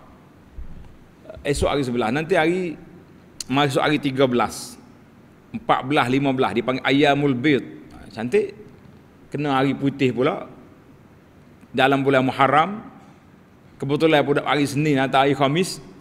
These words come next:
kita kata nurun ala nur. Bertambah-tambah lagi keindahan, bertambah-tambah lagi kelebihan dia. Kita kata, "Alhamdulillah."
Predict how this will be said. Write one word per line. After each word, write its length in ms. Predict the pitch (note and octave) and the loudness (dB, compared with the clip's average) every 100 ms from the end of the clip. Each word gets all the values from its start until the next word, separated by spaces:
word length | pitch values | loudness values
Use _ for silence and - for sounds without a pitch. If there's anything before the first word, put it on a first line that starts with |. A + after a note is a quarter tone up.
| - - | -20 -8
kita 240 | A#2 A#2 | -4 -2
kata 320 | B2 A#2 B2+ | -2 -2 0
nurun 480 | B2 D3 G#3+ A3 F#3 | 0 2 2 4 2
ala 240 | A#2 A#2+ A2+ | 0 -2 0
nur. 320 | A3 D#3 - - - - - - - - | 0 0 -4 -10 -20 -20 -20 -20 -20 -8
Bertambah-tambah 720 | A2+ - C3+ C3+ D3 D#3 D3+ C3 | -6 0 2 2 2 2 2 2
lagi 280 | B2 D3+ D3 | 0 -2 -2
keindahan, 640 | C3+ C3+ C3 B2 C#3 F3+ - - - - - - - - - | -2 0 -2 -2 -6 -8 -14 -20 -20 -20 -20 -20 -20 -20 -10
bertambah-tambah 680 | A2+ B2+ C3+ C3 C3 C3 B2+ | -4 -2 -2 0 0 0 0
lagi 280 | A#2 C3+ C#3+ | 0 -2 -2
kelebihan 480 | B2 A2+ A#2+ A#2+ | -2 0 0 0
dia. 320 | G#2+ A#2+ E3+ - - - - - - - - - - | 0 -2 -2 -8 -16 -20 -20 -20 -20 -20 -20 -20 -10
Kita 240 | A#2+ A#2 A#2+ | -6 -2 0
kata, 560 | A2 B2 C3 B2+ - | 0 0 0 0 -4
"Alhamdulillah." 960 | A2+ G2+ - - D#3+ A#2+ F#2 D#2 C2 | -6 -6 -8 -10 -8 -8 -8 -12 -16